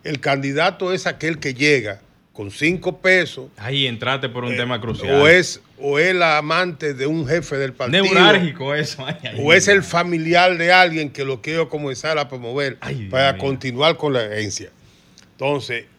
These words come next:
Speaker 1: como eso predomina, hay poco espacio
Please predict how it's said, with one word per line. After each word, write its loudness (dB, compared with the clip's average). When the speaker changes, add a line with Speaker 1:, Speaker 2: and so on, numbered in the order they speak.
Speaker 1:
como -4
eso 2
predomina, 2
hay 2
poco -2
espacio -6